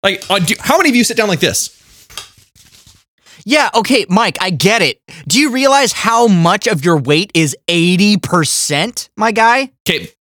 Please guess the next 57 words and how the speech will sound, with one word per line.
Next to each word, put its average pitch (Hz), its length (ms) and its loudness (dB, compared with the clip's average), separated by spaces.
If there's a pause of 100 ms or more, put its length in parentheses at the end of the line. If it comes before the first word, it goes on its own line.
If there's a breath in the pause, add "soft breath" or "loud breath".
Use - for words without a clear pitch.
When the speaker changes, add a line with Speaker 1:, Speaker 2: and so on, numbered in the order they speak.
(140)
Speaker 1:
okay, 202 140 -2
co-, - 180 -4
for - 260 -2
two - 180 -2
seconds, 214 340 -2 (100)
get 233 160 -4
comfortable 214 300 0
on 196 100 0
your 180 100 2
chair 175 220 -2
really 143 160 2
quick, 143 160 -4
like 143 160 -2
you're 127 100 -6
pretending 170 320 -2
like 156 120 -2
Speaker 2:
I - 20 0
Speaker 1:
you're 147 60 -4
sitting 254 200 -2
on 247 80 0
your 214 160 0
Speaker 2:
am. 135 60 -4
Speaker 1:
couch. 131 240 -4
Speaker 2:
I'm 240 100 -4
si- - 300 -4 (180)
Speaker 1:
No, 165 100 0
pretend, 220 300 -2 (100)
pretend 190 280 0
like 226 160 0
you're 196 40 0
sitting 139 180 -2
on 170 100 0
your 160 100 2
couch. 90 140 -2
Like, 131 160 -2
go, 185 180 0
like, 127 180 -4
like 139 200 -2
you're 139 80 0
about 156 200 -2
to 185 80 -4
sit 175 160 -2
down. 170 140 0
You're 156 60 -2
about 143 140 -2
to, 151 80 -6
like, 127 200 -6
ah. 131 460 -6 (2000 loud breath)
How 208 120 -2
much 247 140 0
of 226 80 -2
your 196 100 -2
butt 160 220 -2
cheek - 340 -4
is 123 140 -4
actually 135 300 -2
touching 131 480 -4